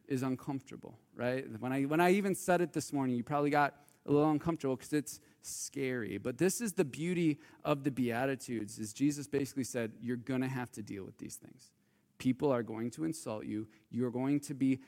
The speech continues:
pursued and pressed and pushed. You're gonna get tired. That's gonna happen. And people are gonna lie about you.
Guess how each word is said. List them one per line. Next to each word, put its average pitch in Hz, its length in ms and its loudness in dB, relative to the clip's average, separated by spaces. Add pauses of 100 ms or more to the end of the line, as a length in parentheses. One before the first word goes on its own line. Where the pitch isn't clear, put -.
(120)
pursued 156 800 4
and 120 260 -2
pressed - 680 -2
and 113 260 -4
pushed. - 680 -8 (300)
You're 123 140 0
gonna 135 360 4
get 147 260 2
tired. 131 600 -2
That's 110 220 -6 (100)
gonna 131 260 0
happen. 120 720 -8 (500)
And 170 320 6
people 156 360 -6
are 139 80 -4
gonna 127 220 -4
lie 113 320 -4
about 101 400 -8
you. - 340 -14